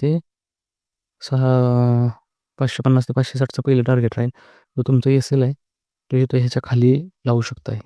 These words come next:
या कॅन्डलच्या खाली जर लावलं तर काही हरकत नाही. म्हणजे किती जातं, चारशे नव्वदचं तुमचं एसएल राहील. जे पहिलं टार्गेट आहे ते सातशे, पाचशे साठ रुपयेचं,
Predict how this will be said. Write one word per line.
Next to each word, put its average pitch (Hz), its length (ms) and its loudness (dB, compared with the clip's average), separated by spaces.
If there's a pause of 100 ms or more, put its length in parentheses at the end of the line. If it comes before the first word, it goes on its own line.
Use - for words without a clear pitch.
या 120 120 0
कॅन्डलच्या 120 440 2
खाली 120 160 -2
जर 123 100 2
लावलं 123 240 2
तर 120 100 2
काही 120 140 0
हरकत 120 300 -4
नाही. 117 160 -2 (800)
म्हणजे 123 340 2 (460)
किती 127 140 -8
जातं, 127 360 0
चारशे 127 380 -2
नव्वदचं 127 360 2
तुमचं 123 220 2
एसएल 113 240 -2
राहील. 117 180 2 (500)
जे 127 140 -4
पहिलं 123 180 2
टार्गेट 123 320 0
आहे 131 120 2
ते 156 260 -4 (240)
सातशे, 127 440 -4 (100)
पाचशे 127 400 0
साठ - 260 -6
रुपयेचं, 117 340 -2